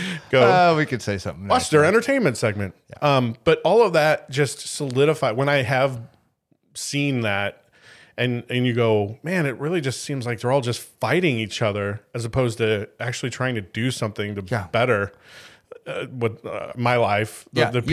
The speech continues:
Speaker 1: people's
Speaker 2: are
Speaker 1: lives around me."
Speaker 2: When you realize they're not there for you,
Speaker 1: <laughs>
Speaker 2: right?
Speaker 1: Right.
Speaker 2: Like, you, you're not serving me in any way, shape, or form. Y-, but you say it, it comes out of your mouth every day, how much you're worried about me in the middle class, but you, and you're just lying.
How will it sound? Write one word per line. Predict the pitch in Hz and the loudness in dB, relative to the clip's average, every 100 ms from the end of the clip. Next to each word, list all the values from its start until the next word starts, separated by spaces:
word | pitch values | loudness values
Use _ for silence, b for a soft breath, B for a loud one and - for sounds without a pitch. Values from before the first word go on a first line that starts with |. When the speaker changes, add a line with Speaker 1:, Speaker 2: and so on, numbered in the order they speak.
| 202 | 6
Speaker 1:
people's | 156 | 6
Speaker 2:
are | 131 | 4
Speaker 1:
lives | 120 117 | 2 2
around | 113 139 147 | 2 4 4
me." | 123 104 | 2 0
Speaker 2:
When | 143 | 0
you | 156 170 | 2 2
realize | 165 156 127 113 | 2 2 2 2
they're | 123 120 | 0 2
not | 117 - | 2 0
there | 117 113 | 0 0
for | 113 143 | 0 -2
you, | 147 160 170 147 _ | -2 -2 -4 -10 _
Speaker 1:
<laughs> | - - - _ - - | -8 -8 -14 _ -18 -2
Speaker 2:
right? | 156 160 | 0 2
Speaker 1:
Right. | 127 113 | 4 4
Speaker 2:
Like, | 160 127 | 2 2
you, | 160 170 | 0 0
you're | 143 160 | 0 2
not | 160 - | 2 0
serving | - 135 131 117 107 | -4 0 0 0 -4
me | 104 92 87 - | -6 -8 -12 -6
in | 139 | -2
any | 151 151 | 0 2
way, | 131 117 | 0 0
shape, | - 113 | -2 -4
or | 95 | -6
form. | - 90 64 104 _ _ | -8 -10 -10 -16 _ _
Y-, | 117 135 90 - - - - | -16 -16 -18 -20 -18 -18 -4
but | 151 | -2
you | 160 147 | 0 0
say | - 156 | 2 2
it, | 143 - 123 | 2 0 -8
it | 113 143 | -8 -2
comes | 135 131 | 0 2
out | |
of | 117 | 2
your | 107 | 2
mouth | 104 95 | 0 0
every | 120 117 117 | 0 2 0
day, | 104 113 123 | 0 0 -2
how | 110 123 | 0 0
much | 123 - | 0 0
you're | 117 | -4
worried | 104 104 117 | -2 -2 0
about | 113 101 90 | 0 -2 -2
me | 98 98 120 - | -6 -6 -6 -4
in | 127 | -4
the | |
middle | 110 110 | -2 -2
class, | 117 120 127 | 0 0 0
but | - - | -4 -8
you, | 131 127 110 110 | -8 -10 -10 -8
and | 131 | -6
you're | 123 117 | -4 -4
just | 104 110 90 | -4 -8 -8
lying. | 80 76 76 110 | -8 -8 -10 -16